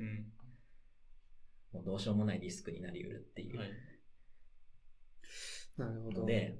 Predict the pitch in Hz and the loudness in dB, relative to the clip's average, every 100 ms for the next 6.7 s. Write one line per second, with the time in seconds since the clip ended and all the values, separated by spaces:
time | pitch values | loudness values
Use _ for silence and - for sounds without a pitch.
0 | - - - - 156 123 95 - - - | -8 -8 -8 0 4 6 6 2 -4 -12
1 | - - - - 95 85 85 - 110 - | -14 -16 -16 -6 -4 -2 -4 -8 -10 -14
2 | - - - - - - - - - 107 | -14 -14 -16 -16 -18 -14 -14 -12 -6 0
3 | 101 92 123 143 147 139 120 127 127 127 | 0 0 2 4 4 6 8 8 6 6
4 | 127 113 117 113 120 113 - - 87 - | 6 4 6 4 6 4 4 0 -2 -6
5 | - - 101 101 101 107 98 87 - 92 | -4 2 4 4 4 4 4 2 0 -2
6 | 92 - - 92 - - - | -2 -4 -4 -4 -4 -4 -6